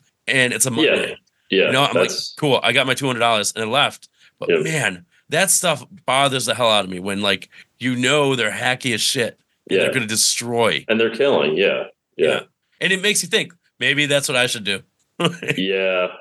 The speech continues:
Speaker 2: Yeah,
Speaker 1: Or
Speaker 2: I don't
Speaker 1: not.
Speaker 2: know. I think, like, I would just, like, steal. That's the thing. Like, I couldn't
Speaker 1: Yeah.
Speaker 2: even, 'cause, like, I guess their original jo-, I don't know, just, yeah, but they're, again, they're murdering. Like, I
Speaker 1: Yeah.
Speaker 2: underst-, and, like, I, then they get paid, like, ungodly amounts of money to work on
Speaker 1: Of
Speaker 2: cruise
Speaker 1: course.
Speaker 2: ships. I mean, that sounds like a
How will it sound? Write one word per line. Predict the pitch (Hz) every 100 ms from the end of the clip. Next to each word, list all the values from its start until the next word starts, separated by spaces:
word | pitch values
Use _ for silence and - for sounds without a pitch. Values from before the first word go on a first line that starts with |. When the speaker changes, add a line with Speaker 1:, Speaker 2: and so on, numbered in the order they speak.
| _ _ _ -
Speaker 2:
Yeah, | 92 101
Speaker 1:
Or | 98
Speaker 2:
I | 104
don't | 110
Speaker 1:
not. | 90 87
Speaker 2:
know. | - -
I | 123
think, | 180 180
like, | 185 156
I | 151
would | 156
just, | 143 -
like, | 139 127
steal. | - - 117 127 117
That's | 127
the | 127 95
thing. | 143 113
Like, | 90 87
I | 78
couldn't | - 147
Speaker 1:
Yeah. | 185 123
Speaker 2:
even, | 104 101 95 95 _ _ _ -
'cause, | 143
like, | 131 127 127
I |
guess | 120 147 -
their | 185 120
original | 98 104 123 123 113
jo-, | 113 113
I | 123
don't | 143 95
know, | 76 82
just, | 90 - - _ _ -
yeah, | 117 120 101
but | 131
they're, | 131
again, | 113 120 131
they're | 104 110
murdering. | 98 127 85 - -
Like, | 90 95
I | 92
Speaker 1:
Yeah. | 110
Speaker 2:
underst-, | 110 104 -
and, | 110
like, | 107 -
I, | 101 101
then | 98 98
they | 98
get | 98 -
paid, | 98 95
like, | 87 - _ -
ungodly | 98 92 87 90 92
amounts | 92 90
of | 80
money | 85 87
to | 82
work | 90 87
on |
Speaker 1:
Of | 78
Speaker 2:
cruise | -
Speaker 1:
course. | 82
Speaker 2:
ships. | - 76 - - _ _ -
I |
mean, | 101
that | 101 101
sounds | 107 104
like | 90
a | 82 73